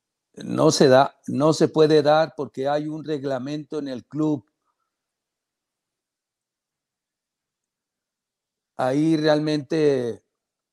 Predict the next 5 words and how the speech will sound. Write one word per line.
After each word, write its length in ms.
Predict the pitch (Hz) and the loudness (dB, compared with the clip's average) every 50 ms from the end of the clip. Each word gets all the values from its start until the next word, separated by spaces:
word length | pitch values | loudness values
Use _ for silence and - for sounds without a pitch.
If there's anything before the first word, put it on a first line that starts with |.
| _ _ _ _ _ _ _ _ _ _ _ _ _ _ _ _ _ _ _ _ _ | _ _ _ _ _ _ _ _ _ _ _ _ _ _ _ _ _ _ _ _ _
ahí 300 | - 117 120 127 143 143 | -8 -4 -2 -2 -2 -2
tienes 340 | 147 156 160 165 170 151 - | -2 -2 0 0 -2 -2 -4
que 720 | - 156 156 160 156 160 160 151 147 143 127 117 113 _ _ _ _ _ _ _ _ _ _ _ _ _ _ _ _ _ _ _ _ _ - | -4 -2 0 0 0 2 2 2 0 0 -2 -4 -8 _ _ _ _ _ _ _ _ _ _ _ _ _ _ _ _ _ _ _ _ _ -8
saber 400 | - - 135 135 143 156 165 175 | -2 -2 0 2 2 2 2 2
elegir, 640 | 175 165 143 120 - - 180 190 190 175 107 | 0 0 0 -2 -4 -6 -6 -6 -6 -6 -8